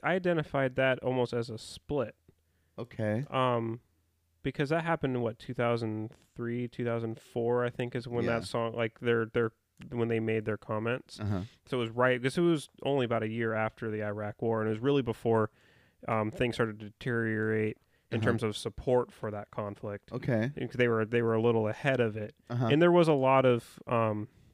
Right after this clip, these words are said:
Speaker 1: I think you're right, there was, after the Dixie Chicks, six, after, you know, their, um, their criticism came out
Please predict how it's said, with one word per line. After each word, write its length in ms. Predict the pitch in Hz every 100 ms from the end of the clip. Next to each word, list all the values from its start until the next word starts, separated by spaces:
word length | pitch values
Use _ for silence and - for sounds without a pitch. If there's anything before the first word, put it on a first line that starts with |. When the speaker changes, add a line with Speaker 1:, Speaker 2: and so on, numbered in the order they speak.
| -
Speaker 1:
I 80 | 202
think 160 | 220
you're 80 | 180
right, 180 | 151 127
there 140 | 147
was, 420 | 147 147 131 - - _ _ _ -
after 300 | 147 156 156
the 100 | 135
Dixie 340 | 135 - 127
Chicks, 580 | - 135 117 - - - _ _ _ _ _ _ _ _ _ _ -
six, 340 | - 127 - - - -
after, 260 | 127 - 120
you 80 | 131
know, 180 | 123 113
their, 680 | 113 113 123 120 117 113 - - -
um, 360 | 113 110 107 117
their 140 | 135
criticism 540 | - 127 113 120 113
came 220 | 107 113 110
out 260 | 107 107